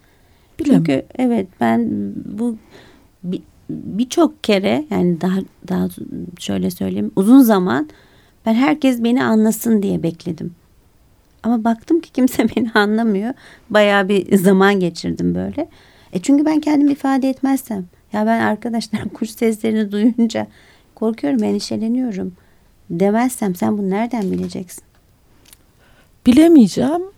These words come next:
Speaker 1: Ben de kendi duygu ve ihtiyaçlarımın içinde kafayı bulmuş olduğum
Speaker 2: <laughs>
Speaker 1: için seni tutup tutup kuş sesi dinlemeye götüreceğim. Sonra da büyük bir ihtimalle bağlantımız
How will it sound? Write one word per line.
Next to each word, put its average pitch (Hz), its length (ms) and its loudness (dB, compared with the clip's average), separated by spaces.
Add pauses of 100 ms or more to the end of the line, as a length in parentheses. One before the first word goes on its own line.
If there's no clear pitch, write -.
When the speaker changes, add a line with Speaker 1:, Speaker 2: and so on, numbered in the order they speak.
(220)
Speaker 1:
Ben 269 300 0
de 277 120 -2
kendi 262 460 0
duygu 254 280 6
ve 240 120 6
ihtiyaçlarımın 233 800 4
içinde 208 540 -2
kafayı 233 460 4
bulmuş 175 360 2
olduğum 175 500 2
Speaker 2:
<laughs> 180 40 0
Speaker 1:
için 247 280 -4 (240)
seni 285 320 0
tutup - 420 2
tutup 247 420 4 (280)
kuş 302 200 2
sesi 240 380 6
dinlemeye 226 540 8
götüreceğim. 208 760 2 (320)
Sonra 359 360 4
da 240 120 6
büyük 269 280 2
bir 330 60 8
ihtimalle 208 640 0 (440)
bağlantımız 285 840 0